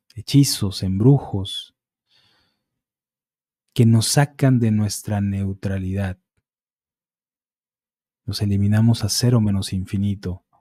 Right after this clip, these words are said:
Los enviamos a otras dimensiones, campos energéticos, tiempos, espacios,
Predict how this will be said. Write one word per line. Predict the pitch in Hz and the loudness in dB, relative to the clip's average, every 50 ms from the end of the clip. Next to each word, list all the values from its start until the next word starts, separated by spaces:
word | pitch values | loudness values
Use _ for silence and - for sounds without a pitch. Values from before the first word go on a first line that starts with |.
| _ _ _ _ _ _ _ _ _ - | _ _ _ _ _ _ _ _ _ -8
Los | 107 110 - | -6 -2 0
enviamos | 120 110 113 123 127 131 143 139 127 - | 2 4 4 4 4 4 4 2 2 0
a | 127 | 0
otras | 120 120 127 120 113 107 | 0 0 -2 -4 -4 -4
dimensiones, | 107 101 98 98 98 98 - - 120 110 101 98 92 90 98 - - - - _ _ _ _ _ _ _ _ _ _ _ _ _ _ _ _ _ _ _ _ _ _ _ | -4 -6 -6 -6 -6 -6 -4 -4 -2 -2 -2 -2 -4 -6 -8 -10 -12 -14 -16 _ _ _ _ _ _ _ _ _ _ _ _ _ _ _ _ _ _ _ _ _ _ _
campos | - 123 120 123 120 113 107 - | 0 2 2 4 2 0 -4 -4
energéticos, | 107 98 98 95 95 - - 107 98 - 98 - - 101 95 - - - | -4 -4 -4 -6 -8 -8 -8 -8 -6 -8 -10 -8 -6 -6 -6 -6 -6 0
tiempos, | 131 131 127 120 113 104 - 98 - | 2 4 4 4 2 0 -2 -8 -8
espacios, | 104 98 - - - - 113 113 107 - - 98 92 92 - - | -8 -10 -10 -10 -8 -6 -4 -4 -4 -6 -6 -8 -8 -8 -10 -14